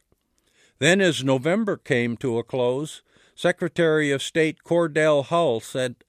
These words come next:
an ultimatum to the Japanese government. Among its provisions were demands that Japan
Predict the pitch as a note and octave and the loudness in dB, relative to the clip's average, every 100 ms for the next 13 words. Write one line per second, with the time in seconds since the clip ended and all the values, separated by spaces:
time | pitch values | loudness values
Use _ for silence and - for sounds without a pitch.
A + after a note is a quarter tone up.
0 | - B2+ A#2+ D#3 D#3+ E3 D#3 E3+ D#3 G#2+ | -8 -6 -4 -2 -2 -2 -2 0 0 -4
1 | F#2+ - A2 A2 G2 C3+ - C3+ C3 B2 | -6 -8 -8 -8 -4 -4 -4 -4 -4 -4
2 | - D3 B2+ A2 E2+ - _ _ _ _ | -4 -2 0 -2 -6 -12 _ _ _ _
3 | _ _ _ _ - F2 A#2+ D3 C3 - | _ _ _ _ -14 -6 -4 -2 -2 -6
4 | - B2 A2+ D#3 C#3+ A#2 B2 - B2 B2+ | -8 -6 0 0 0 -4 -6 -8 -8 -6
5 | B2+ B2+ C#3 D#3 E3 - A#2+ B2 - B2+ | -4 -2 0 -2 -4 -8 -10 -10 -10 -10
6 | - D3 D3 C#3+ | -4 0 0 -2